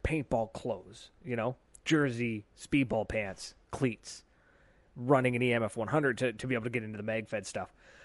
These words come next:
Um, it was cool. It was really cool to see the divide. So I'm curious about what everyone's opinion is, and maybe, like, maybe not your opinion, but your side of the things.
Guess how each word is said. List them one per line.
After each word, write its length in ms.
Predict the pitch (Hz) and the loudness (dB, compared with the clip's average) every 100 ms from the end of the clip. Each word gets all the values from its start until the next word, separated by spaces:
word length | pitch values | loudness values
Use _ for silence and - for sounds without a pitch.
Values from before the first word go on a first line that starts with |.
| - | 0
Um, 500 | 135 143 131 110 95 _ _ _ | 4 4 4 0 -6 _ _ _
it 80 | 165 | 2
was 120 | 156 | 2
cool. 380 | - 285 269 - _ _ _ | 4 6 6 2 _ _ _
It 80 | 202 | 6
was 160 | 170 | 6
really 240 | 135 247 269 | 4 2 2
cool 160 | 233 | 0
to 40 | 214 | 0
see 160 | - | -2
the 80 | 214 | -2
divide. 360 | 170 156 233 147 | 0 0 -2 0
So 80 | 156 | 0
I'm 120 | 160 | -2
curious 440 | - 262 277 156 | -2 -2 0 -2
about 280 | 131 139 135 | 0 -2 -4
what 360 | 139 160 185 - _ _ _ - | -4 -2 -2 -6 _ _ _ -8
everyone's 380 | 180 185 185 135 | -4 0 0 -2
opinion 560 | - - 247 269 131 | -6 -4 -2 0 -2
is, 200 | 95 101 | -2 -4
and 100 | 135 | -2
maybe, 320 | 165 170 156 147 | -2 -2 -6 -2
like, 200 | 143 151 | -2 0
maybe 240 | 220 226 | -2 0
not 160 | 151 117 | -4 -4
your 100 | 107 | -8
opinion, 360 | - 190 139 | -4 -2 -2
but 180 | 104 - | -4 -6
your 180 | 143 160 | -2 -2
side 320 | - 151 127 | 2 4 4
of 80 | 110 | 0
the 60 | |
things. 320 | 110 120 110 | -2 -4 -6